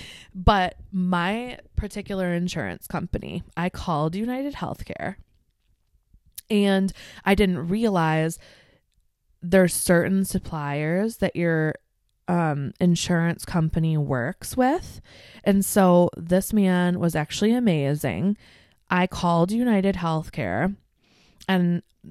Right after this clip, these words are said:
because, and I only did this because the websites that my O B gave me, one of them, they checked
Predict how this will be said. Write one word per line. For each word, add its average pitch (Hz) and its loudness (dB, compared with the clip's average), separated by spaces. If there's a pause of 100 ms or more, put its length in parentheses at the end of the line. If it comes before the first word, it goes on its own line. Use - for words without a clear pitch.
because, 220 4
and 185 2
I 165 2
only 202 2
did 185 -2
this 107 -4 (260)
because 180 2
the 175 0 (320)
websites 180 0 (580)
that - 2
my 175 0
O 170 4
B 185 -2
gave 160 -2
me, 160 -2 (120)
one 175 2
of 185 2
them, 175 2 (340)
they 180 2
checked - -6